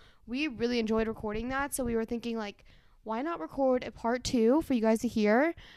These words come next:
Um, not sure if this is coming up right after the first one we recorded, but yeah, we hope you guys really like this. And I'm really excited to, like, record this. We are in-person recording, which we're pre-recording it,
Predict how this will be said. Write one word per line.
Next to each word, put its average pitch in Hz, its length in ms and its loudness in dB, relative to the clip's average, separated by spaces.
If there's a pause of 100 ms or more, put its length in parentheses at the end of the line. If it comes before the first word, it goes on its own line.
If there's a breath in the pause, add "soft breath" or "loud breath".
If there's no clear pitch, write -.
(140 loud breath)
Um, 214 540 0 (640)
not 247 260 4
sure 320 80 2
if 285 60 0
this 269 120 0
is 233 120 0
coming 240 320 2
up 226 100 2 (160)
right 220 300 0
after 226 640 0 (180)
the 240 80 -10
first 220 260 -2
one 254 120 -2
we 254 80 0
recorded, 269 540 0 (380 loud breath)
but 220 640 2
yeah, 240 220 -4
we 226 100 2
hope 226 180 2
you 294 100 2
guys 233 220 0
really 220 200 2
like 196 200 -6
this. 262 320 2
And 214 460 2
I'm 269 240 2
really 214 200 0
excited 208 340 -2
to, 208 100 -8
like, 196 240 -4 (460 soft breath)
record 254 400 10
this. 233 340 6
We 240 200 4
are 233 80 8
in-person 240 500 2
recording, 220 400 2
which - 280 -2 (540 soft breath)
we're 247 140 8
pre-recording 240 720 8
it, 208 280 2